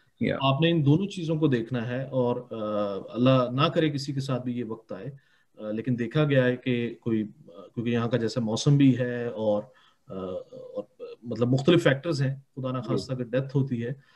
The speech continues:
Speaker 2: तो आपने इस चीज को जरूर मद्देनजर रखना है कि आपके बच्चों की responsibility किस पे जाएगी। तो ये अपनी life के अंदर ही आप decision कर जाएं तो बेहतर है, otherwise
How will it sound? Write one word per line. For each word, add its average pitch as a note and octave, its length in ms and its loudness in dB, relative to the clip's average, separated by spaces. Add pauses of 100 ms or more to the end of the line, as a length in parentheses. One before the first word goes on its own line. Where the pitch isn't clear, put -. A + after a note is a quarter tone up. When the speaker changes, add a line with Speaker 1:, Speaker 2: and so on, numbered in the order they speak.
(160)
Speaker 2:
तो D3 60 -6
आपने C#3 320 4
इस D#3 140 2
चीज D#3+ 160 0
को D3+ 120 0
जरूर D3+ 380 2
मद्देनजर B2 380 2
रखना G#2+ 320 -10
है B2+ 280 -12 (220)
कि C3+ 60 -8
आपके A#2 340 -4
बच्चों B2+ 380 -4
की C3 80 -4
responsibility G#2+ 840 -10 (280)
किस C3+ 160 -8
पे A#2+ 160 -8
जाएगी। - 340 -14 (480)
तो A#2 100 -10
ये C#3 400 0
अपनी C3+ 320 4
life B2+ 320 4
के E3+ 100 4
अंदर D3+ 220 4
ही D3+ 120 4
आप C#3+ 140 2
decision C#3 360 2
कर C3+ 180 0
जाएं C3 260 4
तो C3 80 -4
बेहतर B2+ 360 0
है, C3+ 80 4
otherwise B2 360 2